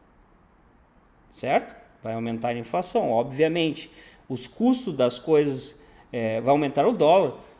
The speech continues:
né? Os custos do, de vários importados, vários insumos que a gente precisa importar va-,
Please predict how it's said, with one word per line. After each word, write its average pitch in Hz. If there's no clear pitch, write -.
né? 127
Os 139
custos 143
do, 139
de 135
vários 135
importados, 143
vários 131
insumos 135
que -
a 123
gente 123
precisa 123
importar 143
va-, 117